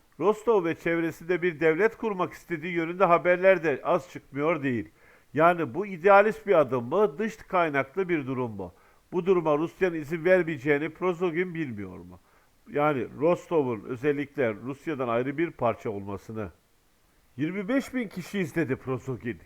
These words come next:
Kendilerine güvendiklerini ve Rus ordusunun kendileriyle baş edemeyeceğini söyledi.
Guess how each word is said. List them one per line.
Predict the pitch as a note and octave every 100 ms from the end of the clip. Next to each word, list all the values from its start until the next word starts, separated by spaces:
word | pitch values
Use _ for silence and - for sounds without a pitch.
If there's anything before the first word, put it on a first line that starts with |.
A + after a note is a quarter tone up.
| -
Kendilerine | E3+ F#3+ F#3+ F#3 A3
güvendiklerini | A3 A#3 A3 E3+ D3+ D#3+ C#3 D3 G#3+ G#3+ - _ _
ve | C3+ D#3+
Rus | D#3+ G3 G#3+
ordusunun | G3+ F#3 - A3
kendileriyle | G3+ G3+ F#3+ F#3 G3 G3 G#3 A3 -
baş | G#3 G3+
edemeyeceğini | A3+ A#3+ A3+ G3+ F3 C#3+ A2+
söyledi. | - A2 F#2+ F#2 E2+